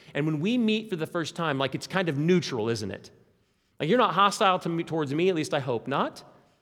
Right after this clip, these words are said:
And I'm not hostile towards you. Like, there's a neutrality in our relationship with other people. Not so the case with God. There is no neutral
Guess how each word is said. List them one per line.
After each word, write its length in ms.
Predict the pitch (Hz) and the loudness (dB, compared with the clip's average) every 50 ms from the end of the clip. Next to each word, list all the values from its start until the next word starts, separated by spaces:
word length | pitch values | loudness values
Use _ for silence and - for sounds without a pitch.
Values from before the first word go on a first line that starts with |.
| _ - | _ -2
And 100 | 147 180 | 2 2
I'm 100 | 220 233 | 4 4
not 180 | 240 220 220 | 4 2 2
hostile 460 | 180 190 190 175 - - 180 165 170 170 | 2 2 2 2 2 2 2 2 2 0
towards 320 | - 170 165 151 135 131 | 0 0 -2 -2 0 0
you. 140 | 190 247 262 | 0 2 2
Like, 100 | 226 147 | 2 4
there's 140 | 170 175 156 | 2 2 2
a 80 | 165 | 2
neutrality 840 | 160 160 156 - - - 208 202 220 226 240 220 202 175 175 185 - | 0 0 -2 -4 -6 -4 -2 0 2 4 4 4 4 4 2 -2 0
in 140 | 185 160 | 0 2
our 120 | 160 160 156 | 2 2 2
relationship 640 | 151 156 160 165 175 - - 170 143 - 160 156 | 2 2 2 2 2 2 0 -2 -2 -2 -4 -6
with 80 | 165 160 | -4 -4
other 240 | - 156 139 135 131 | -2 -2 -2 -2 -2
people. 460 | 135 165 196 196 - 147 113 98 - - - - - - - | -2 -2 -2 -2 0 -2 -4 -4 -4 -10 -20 -20 -20 -16 -8
Not 520 | - 139 156 175 185 190 196 190 - - - | -4 0 2 4 4 4 2 2 -2 -10 -8
so 380 | - - 214 202 180 175 180 | -2 2 6 6 6 6 4
the 80 | 156 156 | 2 -2
case 380 | - - 180 165 151 - - | -2 0 0 0 0 0 -4
with 160 | 151 135 - - | -8 -8 -4 -2
God. 320 | 151 127 113 101 - - - - - _ _ _ _ _ _ _ _ _ _ _ _ _ _ _ _ _ _ _ _ _ _ _ _ _ _ _ - | -2 0 0 -2 -6 -8 -16 -20 -20 _ _ _ _ _ _ _ _ _ _ _ _ _ _ _ _ _ _ _ _ _ _ _ _ _ _ _ 0
There 180 | 151 175 196 | 4 4 6
is 180 | 220 247 247 220 | 6 4 4 4
no 180 | 254 240 233 214 | 6 6 6 6
neutral 840 | 202 202 202 208 220 220 220 - - 160 135 113 110 107 101 - | 6 6 6 6 4 4 2 0 -4 -2 -2 0 0 -2 -4 -6